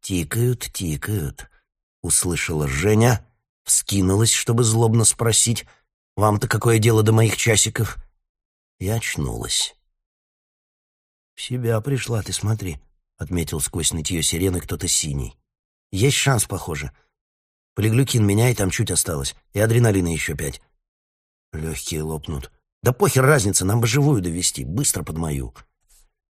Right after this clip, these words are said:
"Там спица", хотела сказать Женя, чтобы они не пугались, наткнувшись на металл. Рот был заткнут наглухо, ни сказать, ни глотнуть. Дышать почему-то удавалось. Женя попробовала.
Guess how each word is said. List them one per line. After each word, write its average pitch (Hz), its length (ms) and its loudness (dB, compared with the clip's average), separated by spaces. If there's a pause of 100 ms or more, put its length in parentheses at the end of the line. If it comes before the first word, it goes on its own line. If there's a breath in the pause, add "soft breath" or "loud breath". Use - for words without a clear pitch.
(600)
"Там 90 200 -6
спица", - 680 -2
хотела 92 440 -6
сказать 87 400 -2
Женя, 87 360 0
чтобы 87 300 -4
они 87 160 -2
не 87 120 -4
пугались, 87 480 -2
наткнувшись 85 600 -4
на 87 60 -4
металл. 85 500 -6 (760 soft breath)
Рот 87 360 -6
был 98 260 -2
заткнут 87 640 -4
наглухо, 71 560 -6
ни 80 120 -4
сказать, 73 480 -4
ни 87 100 -4
глотнуть. 80 640 -6 (640)
Дышать 113 360 -2
почему-то 98 440 -4
удавалось. 78 600 -4 (760)
Женя 85 300 -2
попробовала. 76 720 -4